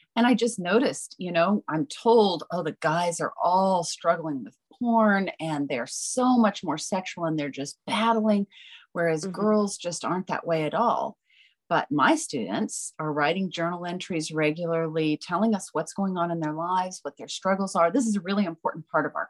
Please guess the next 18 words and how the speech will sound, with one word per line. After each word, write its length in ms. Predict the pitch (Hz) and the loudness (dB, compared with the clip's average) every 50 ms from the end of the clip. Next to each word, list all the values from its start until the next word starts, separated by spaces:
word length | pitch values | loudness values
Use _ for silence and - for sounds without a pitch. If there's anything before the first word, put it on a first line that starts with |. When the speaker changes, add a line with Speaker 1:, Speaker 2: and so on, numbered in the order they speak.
| - - | -8 -2
Speaker 1:
class 400 | - 175 143 - - - - - | 0 0 0 0 -6 -14 -16 -12
for 140 | - 170 160 | -8 -4 -4
me, 160 | 151 117 98 | -4 -4 -4
'cause 140 | - 185 196 | -8 -6 -6
a 60 | 165 | -6
lot 220 | 175 185 180 226 | -4 0 2 2
of 120 | 277 233 196 | 2 2 0
these 100 | 190 180 | -2 -2
Speaker 2:
Mm-hmm. 60 | 160 | -4
Speaker 1:
students 380 | 160 - 247 269 196 - - - | -2 -2 0 0 0 -2 -6 -8
have 160 | 170 160 - | -10 -10 -10
come 280 | - - - 180 196 202 | -12 -6 -4 -2 -2 -2
from 380 | - - 165 147 131 135 139 - _ - - - - - - _ | -4 -4 -2 0 2 0 0 -2 _ -20 -20 -20 -20 -20 -20 _
Christian 380 | _ - 208 208 - - 269 247 | _ 0 0 2 4 4 4 4
homes 420 | 226 190 196 175 170 170 180 - - | 4 2 0 0 0 0 -2 -8 -4
where 160 | - 165 156 | -2 -2 -2
their 200 | 143 - 254 - | 0 -2 -4 -4
ch-, 200 | _ - - - | _ -8 -10 -10